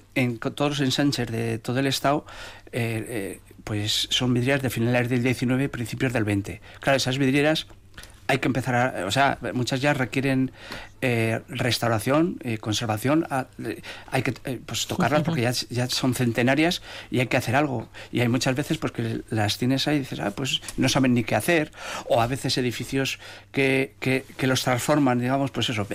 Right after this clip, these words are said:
Speaker 1: vas a poder, pues, el pladur, no sé qué, y cogen esta vidriera, pues venga, ¿qué
Speaker 2: Mm.
Speaker 1: hacemos con esto? Ah, pues, eh, pues esto es antiguo y tal. Y dices, No, hay que saber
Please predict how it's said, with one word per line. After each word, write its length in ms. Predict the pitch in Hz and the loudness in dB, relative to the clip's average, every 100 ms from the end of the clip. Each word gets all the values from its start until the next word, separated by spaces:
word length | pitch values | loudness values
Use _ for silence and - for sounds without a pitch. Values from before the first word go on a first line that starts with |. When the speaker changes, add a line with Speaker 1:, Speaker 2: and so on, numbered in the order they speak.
| - | 0
Speaker 1:
vas 160 | 123 | 0
a 60 | 120 | 0
poder, 240 | 127 127 | -2 -4
pues, 180 | 131 110 | -4 -4
el 60 | 113 | -2
pladur, 420 | - 104 165 185 | -2 0 2 2
no 100 | 151 | 2
sé 100 | 147 | 0
qué, 100 | 185 | 0
y 80 | 147 | -2
cogen 260 | - 123 123 | -2 -2 -2
esta 220 | 156 185 | 0 2
vidriera, 340 | 175 147 113 | 2 2 0
pues 140 | - 113 | -4 -4
venga, 260 | 151 160 - - - | -4 -6 -12 -8 2
¿qué 40 | |
Speaker 2:
Mm. 100 | 160 | 4
Speaker 1:
hacemos 500 | 147 156 151 147 - - - | 4 4 4 2 -2 -8 -8
con 160 | - 131 | 0 2
esto? 240 | 117 - 95 | 2 -2 0
Ah, 160 | - | 0
pues, 180 | 120 123 | -2 -4
eh, 260 | 120 123 - - - | -2 -2 -4 -8 -4
pues 160 | 123 | 0
esto 160 | 165 208 | 2 2
es 80 | 185 | 2
antiguo 480 | 135 120 185 135 | 2 4 2 2
y 60 | 117 | -2
tal. 240 | - 160 - - - - | 2 0 0 -10 -12 -6
Y 40 | |
dices, 300 | 110 107 - - - - | -4 -4 -6 -8 -20 -4
No, 300 | 123 147 127 - | 2 2 2 -4
hay 80 | 135 | -4
que 80 | 131 | -2
saber 380 | 131 135 147 170 | 0 2 2 -2